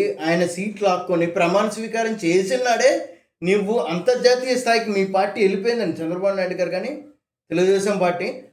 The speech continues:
ఆనాడే ఆయన అంతర్జాతీయ స్థాయిలోకి వెళ్ళిపోయినాడు. చంద్రబాబు నాయుడు గారి కోసం మేము చెప్పక్కర్లే ఆయన అవినీతి ఏంటన్నది. చంద్రబాబు నాయుడు స్థాయి కోసం మనం ఎవరు కూడా మాట్లాడక్కర్లేదు. ఎందుకనంటే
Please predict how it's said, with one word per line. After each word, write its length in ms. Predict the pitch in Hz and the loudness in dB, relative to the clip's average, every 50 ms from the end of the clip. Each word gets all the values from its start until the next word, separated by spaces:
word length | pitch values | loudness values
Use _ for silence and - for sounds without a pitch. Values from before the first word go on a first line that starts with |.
| _ _ _ | _ _ _
ఆనాడే 460 | 107 123 147 180 214 233 262 254 302 339 285 | -10 -6 -4 0 2 2 4 4 4 4 2
ఆయన 140 | 247 220 208 | 2 0 -2
అంతర్జాతీయ 600 | 196 196 190 220 226 190 214 220 220 214 220 214 | -2 -4 -4 -6 -6 -2 -2 -2 -2 -2 -2 -4
స్థాయిలోకి 420 | - - 208 196 196 190 185 165 160 | -4 0 2 2 2 2 0 -4 -6
వెళ్ళిపోయినాడు. 480 | 156 156 156 147 156 143 127 - 127 - - - _ _ _ _ _ _ _ _ _ _ _ | -8 -8 -8 -8 -8 -8 -8 -8 -10 -10 -14 -20 _ _ _ _ _ _ _ _ _ _ _
చంద్రబాబు 440 | 151 147 147 180 208 220 247 262 262 | -8 -2 0 0 2 4 4 2 2
నాయుడు 240 | 254 247 240 233 226 226 | 2 0 -2 0 0 -2
గారి 120 | 226 208 | -2 -2
కోసం 240 | 202 196 190 208 196 160 147 | -4 -6 -6 -4 -6 -4 -4
మేము 160 | 151 175 208 | -4 -4 -4
చెప్పక్కర్లే 600 | 208 - 208 202 - 240 240 240 226 226 220 196 | -4 -4 -4 -4 -4 -4 -6 -6 -6 -2 0 0
ఆయన 160 | 175 165 156 | 0 2 0
అవినీతి 420 | 151 151 160 175 196 208 196 190 185 | 0 0 0 -2 -4 -2 0 0 0
ఏంటన్నది. 500 | 185 185 160 175 175 170 151 120 107 - - _ _ _ _ _ _ _ _ _ _ _ _ _ _ _ _ | 0 0 -4 -4 -4 -4 -8 -10 -10 -16 -20 _ _ _ _ _ _ _ _ _ _ _ _ _ _ _ _
చంద్రబాబు 440 | 160 160 180 214 247 247 254 254 254 | -2 0 2 4 4 4 4 2 2
నాయుడు 240 | 254 247 220 180 - - | 0 -2 -4 -6 -10 -10
స్థాయి 300 | - 185 180 208 247 240 247 226 | -8 -4 -2 -2 -2 -2 -2 -4
కోసం 260 | 214 190 - 196 190 220 247 269 254 - - _ _ _ _ _ | -6 -4 -6 -8 -10 -10 -12 -14 -16 -20 -20 _ _ _ _ _
మనం 180 | - - 202 233 226 220 | -12 -10 -10 -8 -8 -6
ఎవరు 160 | 233 262 285 254 | -6 -8 -4 -2
కూడా 140 | 269 247 208 190 180 | -2 -2 0 -2 -4
మాట్లాడక్కర్లేదు. 840 | 202 214 214 240 247 240 220 220 - 214 202 185 180 202 208 175 143 - - - _ _ _ _ _ _ _ _ _ _ _ _ 151 | -6 -8 -6 -6 -4 -4 -4 -8 -8 -8 -4 -2 0 0 0 -2 -6 -12 -16 -20 _ _ _ _ _ _ _ _ _ _ _ _ -12
ఎందుకనంటే 640 | 156 185 190 254 233 262 220 185 165 - - - | -10 -8 -4 2 2 2 2 2 -2 -2 -4 -6